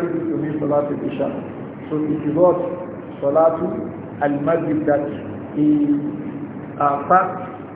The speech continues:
with his intention when he's, when he's, uh, praying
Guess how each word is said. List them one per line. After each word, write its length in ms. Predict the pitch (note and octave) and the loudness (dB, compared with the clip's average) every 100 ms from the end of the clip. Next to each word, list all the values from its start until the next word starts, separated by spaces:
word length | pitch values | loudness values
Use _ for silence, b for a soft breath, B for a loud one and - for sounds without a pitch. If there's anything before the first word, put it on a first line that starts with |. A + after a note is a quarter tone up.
| - - D3 | -14 -10 -4
with 400 | - - - - - - - - | -2 -2 -4 -8 -10 -10 -10 -2
his 160 | D#3+ | 2
intention 560 | E3 D#3 F#3+ G#3 G3 F3 | 2 4 4 4 2 2
when 160 | F3 F#3 | 4 4
he's, 160 | D#3+ - - E3 | 0 -4 -6 0
when 140 | F3 F3+ F3 | 2 4 2
he's, 220 | D#3 C#3+ | 0 0
uh, 400 | C#3+ B2 A#2 - | 0 0 -2 0
praying 320 | F3+ F#3 F3+ | 4 6 6